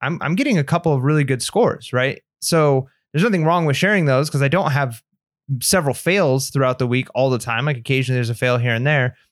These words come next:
But yeah, again, it takes time. So, uh, you gotta kinda play the long run. And that kinda leads into the next point is, uh,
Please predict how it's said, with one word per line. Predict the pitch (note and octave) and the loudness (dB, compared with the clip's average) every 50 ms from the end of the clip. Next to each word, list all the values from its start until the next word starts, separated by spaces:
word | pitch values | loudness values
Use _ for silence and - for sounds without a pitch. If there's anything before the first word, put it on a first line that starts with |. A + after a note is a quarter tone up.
| _ _ | _ _
But | D3+ | 0
yeah, | E3 D#3+ | 0 2
again, | C#3 B2 C#3 C3+ | 0 0 -2 -2
it | A#2 - | -2 -2
takes | - C3+ B2+ - - | -4 -4 -4 -4 -4
time. | - B2+ B2 B2 A#2+ | -4 -4 -2 -4 -4
So, | - - B2 A#2 A2+ A2+ - _ _ _ _ _ - | -2 0 0 0 0 -2 -4 _ _ _ _ _ -4
uh, | A#2+ | -2
you | A#2+ A#2 B2+ C3+ | -2 0 0 0
gotta | F3 E3 E3 | 0 0 0
kinda | - E3+ D#3+ | 0 -2 -2
play | C#3+ - D#3 D#3 | 0 0 0 0
the | C#3+ C#3 C3 | 2 2 0
long | B2+ B2+ C#3 D3 | 0 0 0 0
run. | C3 A2+ A2+ - - | 0 0 0 -2 -2
And | - C#3+ C#3+ D3 C#3 - - - - - | -2 0 0 0 0 -2 -6 -10 -12 -4
that | - D3+ D3+ | -4 -2 -2
kinda | - G#3+ G3 | 0 0 2
leads | E3 E3 E3 D3+ | 2 2 2 2
into | D#3+ D#3 C#3+ D3+ | 2 2 2 2
the | D3 C#3 | 2 2
next | C#3 C#3 D3+ - | 2 2 0 -2
point | - - C3 B2+ B2+ | -2 -2 0 0 2
is, | B2 A#2+ A#2 A#2 - - _ _ _ _ _ _ - | 2 0 0 -2 -6 -14 _ _ _ _ _ _ -4
uh, | A#2 A#2 A2+ | -2 -2 -2